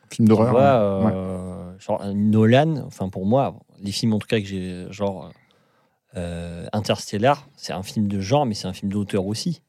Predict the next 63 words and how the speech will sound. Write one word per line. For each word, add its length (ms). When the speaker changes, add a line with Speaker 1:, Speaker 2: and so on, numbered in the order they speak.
Speaker 1:
Ouais, 120
parce 160
Speaker 2:
Il 20
y 20
Speaker 1:
qu'il 80
y 20
a 20
Speaker 2:
a 40
Speaker 1:
un 40
point 180
de 60
vue 140
de, 200
d'auteur, 340
en 80
fait, 200
qui 120
donne 160
Speaker 2:
Ouais. 180
Speaker 1:
un 140
avis 240
sur 220
quelque 180
chose. 280
C'est 140
pas 120
juste 220
un 80
film 240
où, 300
avec 120
des 100
monstres 260
qui 80
font 160
peur 300
et 60
les 100
gens 160
courent 280
et 60
se 80
retrouvent, 360
euh, 40
trucidés. 560
Il 80
y 20
a 200
un 220
avis 200
d'auteur, 360
en 40
fait. 340
Il 100
y 40
a 60
un 40
Speaker 2:
Mhm. 40
Speaker 1:
point 120
de 80
vue, 160
en 60
fait. 300